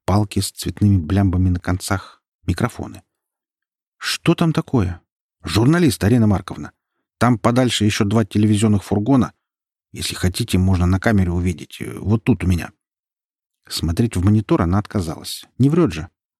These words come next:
Да и Ева говорила про журналистов. «Опять против полицейского произвола митингуют?» Со своего места ей были видны только головы, значит, стояли ребята не на самом крыльце, а вокруг. Ну да, с крыльца бы их уже сдвинули.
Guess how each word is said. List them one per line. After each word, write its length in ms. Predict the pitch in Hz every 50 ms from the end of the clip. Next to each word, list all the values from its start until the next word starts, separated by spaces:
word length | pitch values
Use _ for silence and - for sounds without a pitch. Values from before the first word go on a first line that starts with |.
| _
Да 100 | - 110
и 40 | 104
Ева 360 | 92 87 92 110 120 104 95
говорила 400 | 85 92 92 92 87 87 82 80
про 160 | 80 - 85
журналистов. 640 | 87 85 87 82 85 82 80 76 - - - - - _ _ _ _ _ _ _ _ _ _ _ _ _ _ _ _ _ _ _ _ _ _ _
«Опять 320 | - - 101 - 185 190 -
против 400 | - 160 165 - 151 143 - _
полицейского 640 | - - 139 139 - - 160 156 - - - 139 127
произвола 560 | - - 135 139 131 139 156 175 202 196 160
митингуют?» 760 | 113 98 95 - - 104 104 95 95 92 92 87 - - - - _ _ _ _ _ _ _ _ _ -
Со 140 | - - 85
своего 380 | - - - 101 101 101 117
места 340 | 120 131 143 147 - - -
ей 180 | 110 113 120 117
были 220 | 107 117 113 110
видны 300 | 104 117 104 113 117 110
только 300 | - - 107 101 - 95
головы, 600 | 101 110 135 151 147 123 92 80 78 - - - - -
значит, 460 | 82 90 98 104 95 - - - -
стояли 440 | - - - 98 110 131 139 139 131
ребята 400 | 117 117 107 123 131 - - 113
не 120 | 117 117
на 100 | 117 127
самом 320 | - - 180 165 120 95
крыльце, 460 | 87 - - 92 107 104 - - - -
а 120 | - 90
вокруг. 480 | 104 - - - - - - - - - _ _ _ _ _ _ _ _ _ _ _ _ _ _ -
Ну 160 | 127 160 160
да, 360 | 110 87 87 92 95 90 82 -
с 80 | - -
крыльца 400 | - 104 101 92 - - 110 110
бы 100 | 107 110
их 160 | 113 - -
уже 160 | 120 113 117
сдвинули. 540 | 107 92 80 85 87 90 92 87 80 -